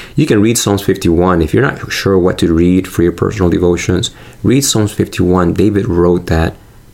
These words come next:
because he was saved from his sins. He began to feel a need he never thought he really had. "Hey, I've killed Goliath. Hey, I'm that little dude that no one expected to do great things. Hey, I, look, I'm king now."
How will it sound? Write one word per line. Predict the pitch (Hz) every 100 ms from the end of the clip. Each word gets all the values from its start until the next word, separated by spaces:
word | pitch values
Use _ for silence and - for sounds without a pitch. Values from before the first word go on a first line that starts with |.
| -
because | 85 - - 107 90
he | -
was | 82 78
saved | - 80 78
from | - - 78
his | 78
sins. | - - 82 - - - - - - - -
He | -
began | 92 92 95
to | 95
feel | 90 - 92
a | 87
need | 87 90 85
he | -
never | 85 85 87 85
thought | - 90 82 -
he | - 82
really | 82 80 76
had. | 78 80 78 - - - - -
"Hey, | 131 110
I've | 90 -
killed | 98 90
Goliath. | - 76 73 82 50 -
Hey, | - - -
I'm | 90 87
that | 90 92
little | 95 95
dude | 90 98 98 98
that | 87
no | 87
one | 85 87
expected | 82 - 82 - 87
to | 90
do | 87
great | 87 90 87
things. | 101 107
Hey, | 101 135
I, | 87
look, | 90 135 -
I'm | 87 -
king | - 175 143 101 92
now." | 87 85 87